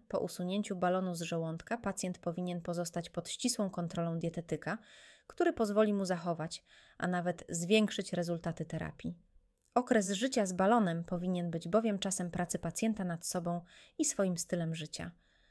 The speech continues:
To głównie od niego będzie zależało, czy i jak długo będzie się utrzymywał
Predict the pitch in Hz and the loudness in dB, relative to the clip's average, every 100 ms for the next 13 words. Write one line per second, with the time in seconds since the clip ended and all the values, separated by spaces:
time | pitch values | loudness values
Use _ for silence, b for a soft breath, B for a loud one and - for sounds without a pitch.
0 | _ - 170 190 196 202 180 196 254 214 | _ -4 0 2 2 0 2 6 8 8
1 | 170 175 175 170 170 170 190 226 170 170 | 6 4 0 0 2 2 4 6 4 0
2 | _ - 294 302 - 208 175 175 185 202 | _ 4 4 4 0 0 0 0 0 4
3 | 185 175 180 175 - - - - 170 170 | 4 4 0 -4 -4 -6 -4 -2 0 0
4 | 165 | -2